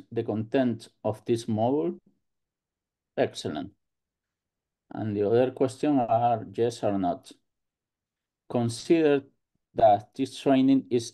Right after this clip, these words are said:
effective in your workplace. Yes, in this case. Do you recommend this trainer to your family or friends?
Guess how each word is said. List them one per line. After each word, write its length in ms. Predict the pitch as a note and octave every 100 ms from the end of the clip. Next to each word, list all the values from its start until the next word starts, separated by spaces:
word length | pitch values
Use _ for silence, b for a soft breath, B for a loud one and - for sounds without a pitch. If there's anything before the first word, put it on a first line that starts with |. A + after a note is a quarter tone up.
| -
effective 640 | A#2+ - - _ A2 F#2+ -
in 120 | G#2
your 140 | G2+ F#2
workplace. 800 | G2 A#2 - - D#3+ G3 - - _ _ _ _ _ _
Yes, 520 | - F2 E2+ - - -
in 100 | G2
this 180 | G2 -
case. 440 | - E3 G3 - _ _ _ _ _ _ _ _ - - G#2+
Do 100 | C3
you 320 | A#2+ A#2 D3+
recommend 840 | D#3+ D#3 B2+ A#2+ C#3 B2+ A2+ G2 F#2+ _ -
this 180 | A#2+
trainer 500 | - D3 C3+ B2 A2 F#2+ -
to 100 | G#2
your 160 | G2+
family 640 | G2+ - C3+ B2 G2 F2 -
or 140 | G2+
friends? 800 | G#2 A2 G#2+ G#2+ A#2+ F3+ - -